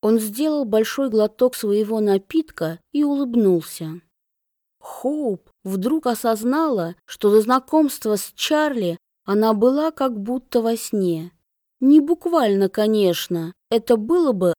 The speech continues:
абсурдом, учитывая, что он учил ее вождению,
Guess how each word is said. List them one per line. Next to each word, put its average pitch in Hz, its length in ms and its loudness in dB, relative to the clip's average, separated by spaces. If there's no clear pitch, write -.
абсурдом, 175 880 -4
учитывая, 196 920 0
что - 440 -2
он 311 320 2
учил 294 460 0
ее 262 380 0
вождению, 190 1040 -2